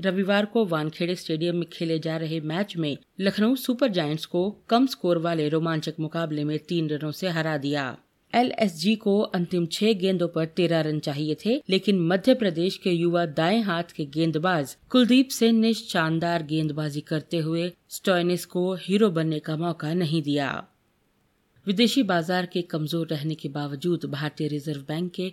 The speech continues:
महंगाई को नियंत्रित करने और विकास की गति को बनाए रखने के उद्देश्य से प्रमुख नीतिगत दरों को यथावत रखने के निर्णय से बीते सप्ताह तेजी पर रहे शेयर बाजार की चाल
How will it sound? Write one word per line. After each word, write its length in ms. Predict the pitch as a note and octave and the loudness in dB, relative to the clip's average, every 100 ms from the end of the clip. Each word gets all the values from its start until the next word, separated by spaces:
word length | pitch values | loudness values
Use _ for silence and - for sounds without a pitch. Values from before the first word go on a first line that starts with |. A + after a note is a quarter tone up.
| - | -2
महंगाई 460 | F3 F3+ F#3 F3 G#3+ | 0 2 2 2 0
को 160 | A3 A3 | 2 0
नियंत्रित 520 | F3 E3+ D#3+ F#3 F3+ | 2 0 0 -4 -6
करने 360 | - D3 D3 | -6 -4 -4
और 240 | D#3+ E3+ E3 | -4 -4 -4
विकास 440 | D3+ D#3 D#3+ D#3 | -4 -4 -4 -6
की 120 | - | -8
गति 280 | D3+ D#3+ D#3+ | -6 -6 -6
को 140 | D#3 D3+ | -6 -4
बनाए 320 | D3 D3 D3 | -4 -4 -6
रखने 300 | D3 - D#3 | -8 -8 -6
के 140 | D3+ | -6
उद्देश्य 480 | D#3 D#3 F3 F3+ - | -6 -6 -4 -4 -6
से 200 | - D#3 G#3+ - | -6 -4 -4 0
प्रमुख 380 | A#3 A#3 C#4 - | 4 6 4 2
नीतिगत 540 | F3+ G3+ A3+ G#3+ A3+ D3+ | 0 2 0 0 0 0
दरों 200 | E3 F#3 | -2 -2
को 240 | F3 D3 C#3+ | -2 -4 -2
यथावत 500 | D#3 D#3+ D#3+ E3+ E3+ | -2 -2 -4 -4 -6
रखने 300 | D3 - D#3 | -8 -6 -4
के 180 | D#3 | -2
निर्णय 320 | D3 D3 C#3+ C#3+ | -2 -2 -4 -6
से 260 | - G#3+ B3+ | -2 -2 -2
बीते 280 | F3 A#3+ B3+ | 2 4 4
सप्ताह 460 | A#3+ A3+ - A3 A3+ | 2 -2 -4 -2 -2
तेजी 520 | A3+ _ G3+ A3+ C4 | -4 _ 4 6 6
पर 180 | C4 E3+ | 4 0
रहे 240 | D3+ E3 D3+ | 0 -2 -2
शेयर 300 | - D#3+ C#3 | -2 -2 0
बाजार 420 | C#3+ C#3+ E3+ F#3+ | -2 -2 -2 -4
की 180 | - D3 | -4 -6
चाल 320 | - E3+ D3 | -2 -2 -4